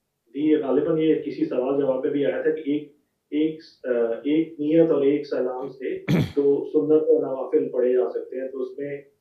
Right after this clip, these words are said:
Speaker 1: सवाल, अ, एक साहब का ये आया है कि उसमें नियत कैसे की जाएगी अगर इस तरह हम कर रहे हैं तो, सुन्नत और नफल मिला के पढ़ रहे हैं?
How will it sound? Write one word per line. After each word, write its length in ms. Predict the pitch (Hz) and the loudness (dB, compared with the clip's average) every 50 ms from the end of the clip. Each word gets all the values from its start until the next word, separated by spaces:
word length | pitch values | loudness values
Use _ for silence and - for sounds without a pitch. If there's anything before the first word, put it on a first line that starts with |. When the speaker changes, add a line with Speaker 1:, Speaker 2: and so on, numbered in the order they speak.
| _ _ _ _ _ _ _ _ _ | _ _ _ _ _ _ _ _ _
Speaker 1:
सवाल, 320 | - 131 131 135 147 151 151 151 151 | 0 2 2 4 4 4 4 4 2
अ, 500 | - - 127 123 123 123 120 120 - - | 0 -2 0 0 0 0 0 -2 -4 -4
एक 140 | 127 123 123 | -8 -8 -6
साहब 200 | - 135 131 131 | -6 -6 -4 -2
का 120 | - - 143 | 0 2 2
ये 100 | 139 139 | 2 2
आया 220 | 131 127 131 143 | 0 0 0 0
है 60 | 143 127 | 0 0
कि 80 | 147 | -2
उसमें 260 | 151 - - 156 156 151 | -4 -4 2 4 4 4
नियत 420 | 139 131 135 135 147 165 170 165 165 | 4 0 -2 2 4 4 4 4 4
कैसे 220 | 160 - - - | 2 0 2 0
की 160 | 143 - - 127 | -4 -4 -2 -2
जाएगी 360 | 120 117 107 107 110 120 123 | 0 0 0 -2 -4 -6 0
अगर 180 | 120 120 117 | 0 0 0
इस 80 | 110 - | 0 -2
तरह 180 | - 123 120 117 | -2 -4 -4 -4
हम 180 | 117 113 113 | -4 -8 -10
कर 220 | - 110 104 104 104 | -8 -8 -8 -6 -8
रहे 100 | 104 - | -12 -12
हैं 100 | - _ | -14 _
तो, 80 | - - - _ _ _ _ _ _ _ _ _ | -16 -18 -18 _ _ _ _ _ _ _ _ _
सुन्नत 240 | - 139 135 139 139 | -4 -2 0 0 0
और 220 | 131 131 127 123 120 | 0 0 0 0 0
नफल 220 | - 131 127 117 | 0 0 2 2
मिला 200 | 113 110 - 117 | 2 0 0 -2
के 140 | 120 117 120 | -4 -4 -6
पढ़ 220 | - - 107 104 | -6 -4 -4 -6
रहे 100 | 101 101 | -6 -8
हैं? 100 | - - | -14 -20